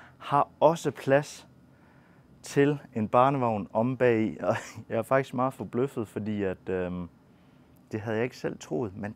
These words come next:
den er, altså bagagerummet er bare så dyb. Så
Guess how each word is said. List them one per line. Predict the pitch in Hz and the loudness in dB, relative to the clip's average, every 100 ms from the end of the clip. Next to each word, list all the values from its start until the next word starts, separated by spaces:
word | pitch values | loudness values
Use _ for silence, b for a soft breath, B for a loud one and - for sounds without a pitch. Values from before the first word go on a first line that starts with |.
| - | -14
den | 131 131 | -14 -10
er, | 123 B B B B B | -10 B B B B B
altså | - - | -8 -6
bagagerummet | - 117 131 143 139 123 123 113 | -6 -2 -2 -2 -6 -6 -6 -6
er | 117 | -8
bare | 120 123 127 - - | -6 -8 -8 -16 -20
så | - 135 | -8 -8
dyb. | - 123 98 - b b b b b b _ | -4 -4 -6 -10 b b b b b b _
Så | - 117 | -10 -10